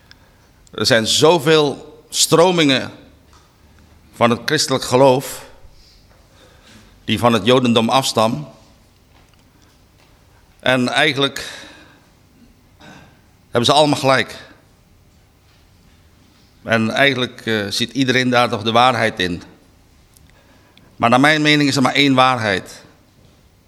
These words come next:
Ik weet dat, eh, God het volk Israël de Torah gegeven en daarbij de profeten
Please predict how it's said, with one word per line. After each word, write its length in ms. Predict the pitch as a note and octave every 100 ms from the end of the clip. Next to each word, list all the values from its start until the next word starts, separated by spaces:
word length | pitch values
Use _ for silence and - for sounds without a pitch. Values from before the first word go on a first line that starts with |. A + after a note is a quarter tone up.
| _ _ _ _ _ _ _ _ _ _ _ _ _ _ _ _ _
Ik 160 | A#2 A#2
weet 260 | C#3 C#3+
dat, 260 | B2+ A#2+ -
eh, 460 | A#2+ A2+ A2 G2 F2+ - _ _ _ _ _ _ _ _ _ _
God 260 | - C3+ C3
het 120 | A#2
volk 220 | C3+ B2+
Israël 560 | A#2+ - B2+ A#2+ A#2+ G#2 - - - _ _ _
de 180 | - G#2+
Torah 380 | - A#2 C3 A2
gegeven 640 | A2 A#2 A2+ G#2 A#2 A#2 - - _ _ _ _ _ _ - - _ -
en 140 | -
daarbij 560 | A2+ A#2+ A2+ A#2 A2 G#2 -
de 120 | A2
profeten 760 | - G#2+ A#2+ A#2 A2+ A2 G#2+